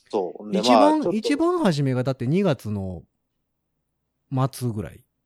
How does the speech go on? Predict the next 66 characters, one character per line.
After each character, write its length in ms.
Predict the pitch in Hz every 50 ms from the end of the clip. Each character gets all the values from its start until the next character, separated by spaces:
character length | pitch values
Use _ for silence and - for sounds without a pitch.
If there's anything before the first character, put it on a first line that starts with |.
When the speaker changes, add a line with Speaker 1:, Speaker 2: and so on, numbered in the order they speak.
| _ _ _ _ _ _ _ _ _ _ _ _ - - -
Speaker 1:
そ 360 | - - 151 127 101 95 98
う 20 | -
だ 80 | 107
ね。 120 | 131 - -
Speaker 2:
や 80 | 120
っ 20 | 110
た 80 | 113
で 20 | 107
し 60 | 156
ょ？ 60 | 175
二 200 | 180 170 175 170
十 220 | 143 135 120 107
何 200 | 101 104 104 104
日 220 | 104 98 92 - -
と 80 | -
か。 260 | - - 90 92 95 - _ -
Speaker 1:
う 40 | 214
ん 40 | -
う 40 |
ん 140 | 98 92 85
う 60 | 87
ん 400 | 92 90 85 82 87 85 80 - -
う 20 | 127
ん。 20 |
Speaker 2:
な 60 | 123
ん 20 | 123
か 100 | 110 104
そ 100 | 139 131
の 120 | 131 123
あ 40 | 113
た 120 | - 110
り。 280 | 98 98 92 90 104 - _ _ _ _ _ _ _ _ _ _ _ _ _ _ -
Speaker 1:
う 60 | 196
ん。 320 | 190 190 175 160 160 _ _ _ -
Speaker 2:
で、 560 | 180 208 220 220 214 214 208 196 117 123 117
え 60 | 113
っ 20 | 107
と、 1040 | - _ 120 110 107 104 104 101 101 98 95 95 95 92 90 87 85 85 85 - - _
早 340 | - - - 160 190 214 208
い 180 | 180 143 120 110
ラ 140 | 110 110 110
イ 140 | 107 107 104
ブ 160 | 98 110 101
は 120 | 98 98 95
な 160 | 95 98 98
ん 80 | 98
か 200 | 92 - 92 82
三 280 | - - 110 110 113 113
月 420 | 104 104 - - - 101 101 98 - _ _ _ _ _ _ _ _ _ -
ぐ 120 | 127 131
ら 100 | 110 98
い 40 | 92
か 120 | - 90
ら 240 | 87 85 82 76 - _ _ _ _ _ _ _ _ _ _ _ _ _ _ _ -
な 160 | 135 127 131
く 100 | 123 127
な 100 | 113 110
り 80 | 101 113
つ 140 | - - -
つ。 40 | -
Speaker 1:
ち 40 |
ょ 40 | -
こ 0 |
ち 60 | 101
ょ 20 | -
こ 360 | - 104 87 82 - - -